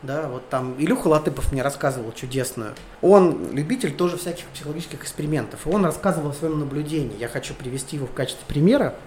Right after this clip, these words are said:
А еще сказать, что у него вышла крутая книга. Покупайте. <laughs> Минутка рекламы. <laughs>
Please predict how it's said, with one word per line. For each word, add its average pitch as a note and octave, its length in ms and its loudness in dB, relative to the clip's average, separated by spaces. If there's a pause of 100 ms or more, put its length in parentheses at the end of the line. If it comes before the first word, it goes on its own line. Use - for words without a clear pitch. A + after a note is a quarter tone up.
(140)
А C3+ 80 4
еще D3+ 140 2
сказать, D#3 180 4
что D#3 120 2
у C#3+ 40 4
него D3 160 4
вышла C#3+ 180 0
крутая - 340 6
книга. D3+ 460 6 (100)
Покупайте. - 600 8 (420)
<laughs> - 880 6
Минутка C#3 380 0
рекламы. C#3+ 400 4 (160)
<laughs> D#3+ 640 10